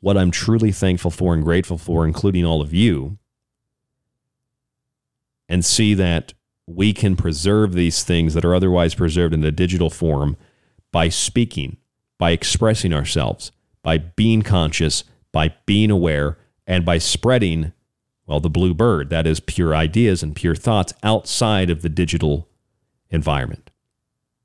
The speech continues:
And that's what I am thankful for here on The Secret Teachings. And I'm thankful for all of you.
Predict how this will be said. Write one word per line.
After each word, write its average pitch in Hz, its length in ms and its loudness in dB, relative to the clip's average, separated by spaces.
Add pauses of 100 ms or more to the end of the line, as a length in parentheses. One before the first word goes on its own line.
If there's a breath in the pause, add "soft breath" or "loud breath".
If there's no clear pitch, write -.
(680)
And 80 120 0
that's 95 220 0
what 90 200 0
I 87 160 2
am 80 120 2
thankful 78 420 -2
for 71 420 -2 (1080)
here 90 260 2
on 76 80 0
The 73 80 -2
Secret - 400 -4
Teachings. - 560 -4 (840)
And 80 80 -2
I'm 78 80 2
thankful 87 360 0
for 65 180 -2
all 76 160 0
of 69 120 -6
you. 67 280 -4